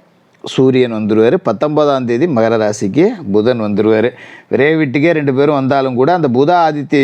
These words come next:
யோகம் அப்படிங்கிறது தொடரும் அப்படிங்கிறதால நீங்க பயப்பட வேண்டியதில்லை. இப்ப லாப வீட்டுல சூரியனும் புதனும் இருக்காங்க அப்படின்னா, அரசு வழி ஆதாயங்கள் அடையக்கூடிய ஒரு மாசம். அதாவது கடந்த காலகட்டத்துல ஏதாவது வம்பு வழக்குகள் சந்திச்சிருக்கலாம்.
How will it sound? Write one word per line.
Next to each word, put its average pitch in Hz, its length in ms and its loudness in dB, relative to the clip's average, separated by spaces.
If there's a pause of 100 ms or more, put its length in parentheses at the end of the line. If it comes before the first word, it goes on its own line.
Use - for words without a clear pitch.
யோகம் 147 300 0
அப்படிங்கிறது 120 420 0 (100)
தொடரும் 139 340 2
அப்படிங்கிறதால 113 640 0 (220)
நீங்க 107 240 -2
பயப்பட 98 360 -2
வேண்டியதில்லை. 101 420 0 (500)
இப்ப 147 240 -2
லாப 220 340 0
வீட்டுல 208 240 0 (120)
சூரியனும் 202 560 2
புதனும் 160 280 2
இருக்காங்க 131 340 -2 (100)
அப்படின்னா, 107 300 -2 (300)
அரசு 214 340 -2
வழி 196 200 4 (120)
ஆதாயங்கள் 156 520 0
அடையக்கூடிய 113 580 2
ஒரு 98 120 -2 (100)
மாசம். 107 320 -2 (580)
அதாவது 151 280 2 (100)
கடந்த 151 300 -2
காலகட்டத்துல 165 600 0 (120)
ஏதாவது 139 300 2 (100)
வம்பு 185 320 0
வழக்குகள் 117 480 -2
சந்திச்சிருக்கலாம். 110 600 -2